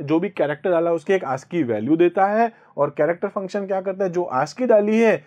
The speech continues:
उसका आपको एक कैरेक्टर यहाँ पर रिटर्न करता है। लेंथ क्या करता है, उसकी टोटल जो लेंथ है वो आपको बताता है जो भी स्ट्रिंग आपने पास करी है।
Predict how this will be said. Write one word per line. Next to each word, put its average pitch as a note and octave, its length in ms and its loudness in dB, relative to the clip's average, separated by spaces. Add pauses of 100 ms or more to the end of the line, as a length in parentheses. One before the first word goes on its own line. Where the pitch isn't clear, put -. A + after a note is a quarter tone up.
(200)
उसका D4+ 340 -2
आपको F3 400 -4
एक D#3+ 140 -6
कैरेक्टर D3+ 760 -6
यहाँ B2+ 260 -6
पर F#3+ 200 0
रिटर्न E3 400 -4
करता B2 340 0
है। B2+ 180 -4 (280)
लेंथ D#3+ 260 -2
क्या G#3 180 -2
करता G#3 280 -4
है, G#3+ 60 -2
उसकी A#3+ 340 -4
टोटल F#3 400 -4
जो F3 160 0
लेंथ D#3+ 360 0
है F3+ 140 2
वो D#3+ 260 2
आपको F3 380 -2
बताता D3 400 -4
है G3+ 200 0 (240)
जो E3+ 140 4
भी G3 140 0
स्ट्रिंग F3+ 360 -2
आपने C#3+ 300 -4
पास F3 300 0
करी A2 280 -8
है। F#2+ 200 -14